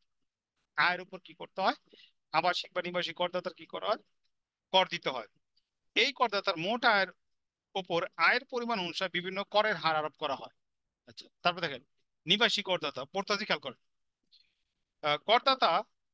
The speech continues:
আয়কর আইনের আবাসিক শর্তাবলী পালন না করলে উক্ত করদাতাকে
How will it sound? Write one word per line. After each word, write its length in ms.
আয়কর 320
আইনের 320
আবাসিক 380
শর্তাবলী 480
পালন 300
না 160
করলে 280
উক্ত 240
করদাতাকে 540